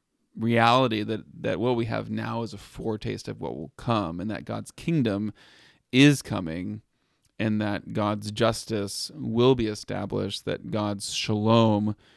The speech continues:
will one day be the reality. And so we can long for that, we can hope for that,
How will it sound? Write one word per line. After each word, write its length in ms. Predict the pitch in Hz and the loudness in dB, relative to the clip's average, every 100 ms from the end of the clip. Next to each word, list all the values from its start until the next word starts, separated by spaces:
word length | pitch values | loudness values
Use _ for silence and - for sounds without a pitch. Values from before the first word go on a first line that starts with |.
| _ - | _ -8
will 500 | 107 117 127 127 110 | 2 8 8 8 4
one 260 | 107 107 | -2 -2
day 260 | 101 98 101 | -2 -2 -4
be 340 | 104 110 113 | -2 0 2
the 140 | 104 98 | 2 -2
reality. 840 | 78 87 104 101 98 95 90 104 _ _ _ _ - | -4 -2 -2 -2 -2 -4 -6 -8 _ _ _ _ -2
And 200 | 117 113 | 0 4
so 200 | 113 107 | 4 4
we 140 | 107 | 2
can 160 | 113 101 | -2 0
long 340 | 113 135 147 | 6 8 8
for 120 | 139 | 4
that, 300 | 123 117 110 | -2 -2 -4
we 100 | 95 | -6
can 180 | - 98 | -4 -6
hope 320 | 107 135 139 | -2 4 4
for 160 | - 123 | 4 0
that, 340 | 120 113 113 | 0 -2 -6